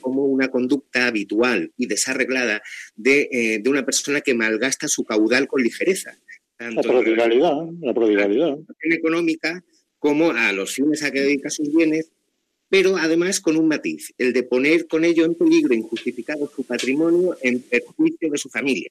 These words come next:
Speaker 1: Pues, por ejemplo, en perjuicio no solo de su familia, em, con la que convive, sino, pues, a lo mejor de sus futuros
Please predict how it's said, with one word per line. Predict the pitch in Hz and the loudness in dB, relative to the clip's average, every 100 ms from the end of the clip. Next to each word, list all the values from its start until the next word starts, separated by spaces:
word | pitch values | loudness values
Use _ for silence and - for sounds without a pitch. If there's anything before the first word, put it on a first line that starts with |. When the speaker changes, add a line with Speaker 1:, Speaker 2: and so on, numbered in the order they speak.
| _ | _
Speaker 1:
Pues, | - | -20
por | - | -20
ejemplo, | - 123 104 80 | -6 -4 -4 -10
en | 76 | -16
perjuicio | - - 113 - 131 135 - - - | -20 -6 -4 -2 -2 -2 -10 -20 -16
no | 110 113 | -8 -6
solo | - 117 120 | -2 0 2
de | 113 113 | 0 -4
su | 117 | -8
familia, | - 113 123 123 127 135 135 - _ _ _ | -10 -4 -2 0 0 0 -2 -6 _ _ _
em, | 113 113 117 113 113 110 110 | -10 -6 -4 -4 -4 -6 -8
con | 120 | -10
la | 117 | -8
que | 117 | -4
convive, | 123 135 135 156 | -2 0 2 2
sino, | 156 - 107 104 95 | 2 0 -2 -6 -8
pues, | - - | -14 -12
a | |
lo | 87 | -12
mejor | 80 - 120 120 | -10 -4 -4 0
de | 117 | -2
sus | 107 - 101 95 | -2 -6 -8 -8
futuros | - 92 110 123 | -10 -6 0 0